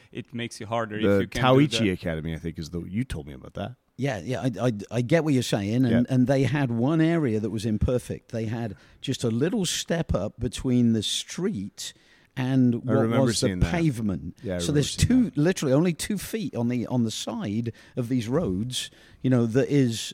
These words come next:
Speaker 3: uh, you know, is quote unquote pavement sidewalk,
Speaker 2: It
Speaker 3: as
Speaker 2: was
Speaker 3: you
Speaker 2: the
Speaker 3: say in America.
Speaker 2: goalkeeper's box,
Speaker 3: You
Speaker 2: I
Speaker 3: know,
Speaker 2: think.
Speaker 3: and, and, you know, yeah, if you're gonna be a goalkeeper, that was the two feet you defended.
Speaker 2: Yeah.
Speaker 3: You know, and,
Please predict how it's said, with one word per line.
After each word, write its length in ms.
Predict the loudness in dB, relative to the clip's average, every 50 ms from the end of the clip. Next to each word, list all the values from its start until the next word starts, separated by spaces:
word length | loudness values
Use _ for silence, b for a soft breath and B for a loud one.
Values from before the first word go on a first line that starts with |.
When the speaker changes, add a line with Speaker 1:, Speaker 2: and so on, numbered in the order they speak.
| -8 -4
Speaker 3:
uh, 100 | -2 -2
you 140 | 0 2
know, 100 | 2 2
is 200 | 2 0 -2 -4 -6 _ _ _ _ -20 -20 -14
quote 220 | _ -4 -2 0 0
unquote 320 | 0 0 0 -2 -4 -4 -8 _ -20 _ _
pavement 320 | -2 0 0 0 0 -2
sidewalk, 580 | 2 4 4 4 4 2 0 -2 -6 -10 -18 -20 -8 _
Speaker 2:
It 60 | -2
Speaker 3:
as 40 | -2
Speaker 2:
was 60 | 2 2
Speaker 3:
you 20 |
Speaker 2:
the 60 | 2 2
Speaker 3:
say 140 | 2 2 6
in 60 | 10
America. 200 | 10 10 10 8
Speaker 2:
goalkeeper's 240 | 2 2 0 -2 -6
box, 400 | -6 -10 -10 -10 -10 -12 -6 2
Speaker 3:
You 80 | 4 6
Speaker 2:
I 20 | 8
Speaker 3:
know, 100 | 8 6 6
Speaker 2:
think. 60 | 4
Speaker 3:
and, 220 | 4 4 4 4 4
and, 220 | 2 4 4 4 4
you 100 | 4 2
know, 60 | 2 0 -8
yeah, 260 | -10 -8 -6 -4 -2 -2
if 120 | 0 4
you're 60 | 4
gonna 100 | 4 6
be 120 | 6 6 4
a 40 | 6
goalkeeper, 460 | 6 4 2 2 0 0 0 2 2
that 120 | 0 0 0
was 120 | -2 -2
the 80 | -2 -2
two 220 | 0 2 0 0
feet 160 | 2 0 0
you 180 | 0 0 0 0
defended. 480 | -2 0 0 0 0 0 -2 -2 -4 -8 -6
Speaker 2:
Yeah. 240 | -4 -2 -2 -2 0
Speaker 3:
You 80 | 2 4
know, 200 | 6 6 4 4
and, 240 | 4 4 4 4